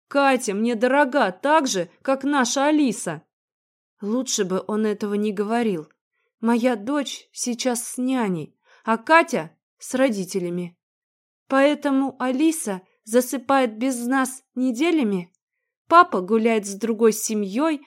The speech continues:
мама, как лошадь, тянет на себе компанию, а нашу дочь воспитывает няня. Вырываю руку, требуя: «Отойди!» Видимо, есть что-то такое в моих глазах,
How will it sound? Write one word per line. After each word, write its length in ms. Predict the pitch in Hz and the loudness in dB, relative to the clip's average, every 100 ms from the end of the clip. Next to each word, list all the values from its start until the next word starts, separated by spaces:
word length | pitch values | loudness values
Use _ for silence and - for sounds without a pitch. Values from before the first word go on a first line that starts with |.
| _ _ - | _ _ -4
мама, 460 | 247 302 330 240 185 | 2 4 4 4 0
как 280 | 285 302 | 0 0
лошадь, 580 | 330 311 277 190 185 - | 0 2 2 2 -4 -10
тянет 420 | - 277 254 196 | -2 0 0 -2
на 80 | 208 | -4
себе 340 | 202 247 220 240 | -4 -4 -2 -2
компанию, 800 | 285 285 277 247 202 170 165 _ _ _ _ | -2 -4 0 0 0 -2 -6 _ _ _ _
а 100 | - | -2
нашу 400 | 240 247 247 254 | 2 2 -2 -6
дочь 420 | 220 269 294 - - _ - | -4 -2 -2 -4 -16 _ -4
воспитывает 960 | 233 254 - 285 285 208 185 214 226 | -2 -2 -2 -2 0 -2 0 -2 -2
няня. 560 | 262 269 226 180 165 156 _ _ _ _ _ - | -2 0 0 0 -4 -8 _ _ _ _ _ -10
Вырываю 520 | 185 220 214 214 208 | -2 0 2 0 2
руку, 340 | 226 240 - | 0 -2 -6
требуя: 640 | 175 220 220 180 175 165 - _ _ _ _ | -4 2 2 4 -2 -4 -12 _ _ _ _
«Отойди!» 880 | 247 247 330 262 233 240 196 - _ _ _ _ _ - | 0 2 4 2 0 -2 -2 -6 _ _ _ _ _ -10
Видимо, 440 | 190 262 233 247 | -2 0 0 -2
есть 440 | 254 247 302 - - | 0 0 0 0 -4
что-то 360 | - 208 202 | -4 -2 -2
такое 540 | 196 208 202 330 320 220 | -2 -4 -2 -2 0 0
в 80 | 185 | 0
моих 340 | 202 196 185 | -2 -2 -4
глазах, 640 | 196 220 240 233 208 175 | -4 0 0 0 0 -2